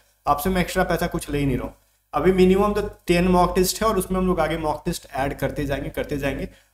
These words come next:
और कहीं से महंगी mock test खरीदने की जरूरत नहीं है। मैं इसी के अंदर best से best मॉक test ना वाई group की available करा दूंगा, पैसे मत waste करना कहीं। इसमें मैं best mock test आपको दूंगा। ये मत सोचना कि हाँ, इतने कम price में दे रहा है तो क्या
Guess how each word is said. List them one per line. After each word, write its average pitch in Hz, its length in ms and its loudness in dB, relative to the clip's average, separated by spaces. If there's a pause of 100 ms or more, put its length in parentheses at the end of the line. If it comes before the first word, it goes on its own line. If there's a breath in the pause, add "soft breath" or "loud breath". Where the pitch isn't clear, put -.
(100 soft breath)
और 135 200 -2
कहीं 170 280 0
से 190 100 -2
महंगी 170 300 -2
mock 156 260 -2
test - 220 -6
खरीदने 160 260 -2
की 156 80 -4
जरूरत 143 260 -2
नहीं 143 160 -2
है। 120 60 2
मैं 143 280 -4
इसी 196 220 -4
के 175 80 -2
अंदर 170 200 0 (100)
best 139 340 -4
से 180 100 2
best 147 300 -4
मॉक 139 720 -6
test 175 160 -4
ना 202 80 -4
वाई 156 180 0
group 143 220 -4
की - 100 -4
available 139 340 -2
करा 117 180 -8
दूंगा, 117 240 -10 (420)
पैसे 151 220 2
मत 156 220 -2
waste 131 200 -2
करना 110 240 -8
कहीं। - 200 -16 (500 loud breath)
इसमें 147 240 -2
मैं 202 220 0
best 170 280 0
mock 147 260 0
test 160 200 -4
आपको 143 240 -4
दूंगा। 143 240 -2
ये 180 160 0
मत 180 120 0
सोचना 165 260 -4
कि - 140 -12
हाँ, 143 140 0
इतने 151 180 -2
कम 147 200 -4
price 143 260 -4
में 143 100 -8
दे 131 80 -2
रहा 131 140 -2
है 131 60 -6
तो 135 100 -4 (240)
क्या 127 180 -2